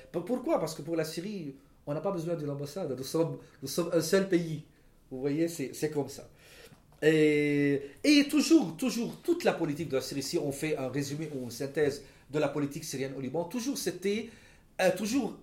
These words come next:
elle, le, le, le, le, je ne dis pas la Syrie, mais le, le gouvernement syrien ou le cerveau politique syrien, il œuvre toujours pour faire, ou pour traiter le Liban en tant que pays satellite de la Syrie. C'est-à-dire, la Syrie, c'est le centre, c'est la capitale de l'arabisme,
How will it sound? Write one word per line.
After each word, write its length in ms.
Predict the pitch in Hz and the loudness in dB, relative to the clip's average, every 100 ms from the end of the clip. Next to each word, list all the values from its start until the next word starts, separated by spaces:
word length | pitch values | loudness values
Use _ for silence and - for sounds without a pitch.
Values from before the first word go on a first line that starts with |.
| - | 2
elle, 180 | 180 190 | 4 8
le, 640 | 247 254 156 151 143 165 | 8 8 0 0 0 0
le, 180 | 156 165 | 4 4
le, 40 | 165 214 | 4 -2
le, 420 | 170 139 123 120 - - - | 0 0 0 -4 -10 -16 -18
je 120 | 107 | -20
ne 20 | |
dis 80 | 98 | -16
pas 100 | - | -10
la 100 | 107 | -10
Syrie, 340 | - 131 185 - | -10 -12 -12 -12
mais 140 | 95 95 95 104 | -14 -14 -16 -12
le, 160 | 107 101 104 | -12 -10 -10
le 80 | 107 | -10
gouvernement 480 | 123 139 123 139 196 | -6 -4 -4 -6 -6
syrien 400 | - 147 165 139 | -8 -6 -6 -4
ou 100 | 117 113 - - | -8 -10 -20 -8
le 120 | 135 | -2
cerveau 340 | 143 151 117 147 | 0 -2 -2 -4
politique 400 | - 113 - 143 | -4 -8 -8 -10
syrien, 280 | 135 165 185 - - | -6 -4 -6 -10 -6
il 160 | 180 170 | 2 10
œuvre 240 | 240 - | 10 10
toujours 520 | - 190 - 262 330 - - - - | -4 -4 -2 0 0 -2 -18 -20 -2
pour 220 | 185 175 | -2 -2
faire, 420 | - - 269 269 | -6 6 6 8
ou 80 | 175 | 0
pour 240 | - 208 | 0 -6
traiter 300 | - 226 226 | 0 0 2
le 100 | 277 | 0
Liban 320 | 233 214 254 254 | 0 2 0 0
en 80 | 196 | 0
tant 180 | 254 254 | 0 0
que 100 | - | -2
pays 240 | 226 240 | -2 -2
satellite 520 | - 294 285 247 247 | 2 2 2 0 0
de 80 | 175 | 2
la 100 | 165 | 2
Syrie. 300 | - 135 127 - - - - | 0 -10 -14 -18 -20 -20 -8
C'est-à-dire, 220 | 170 - - | -8 -8 -6
la 100 | 156 | 0
Syrie, 340 | 185 - 220 285 | 0 0 -2 -2
c'est 160 | - | 4
le 100 | 196 | 4
centre, 420 | 185 - 220 254 - | 4 0 0 0 -4
c'est 160 | - | -4
la 80 | 165 | -2
capitale 480 | 156 302 247 - 214 | 0 0 0 -2 2
de 60 | 196 | 2
l'arabisme, 640 | 170 165 220 330 - | 2 0 -2 -4 -6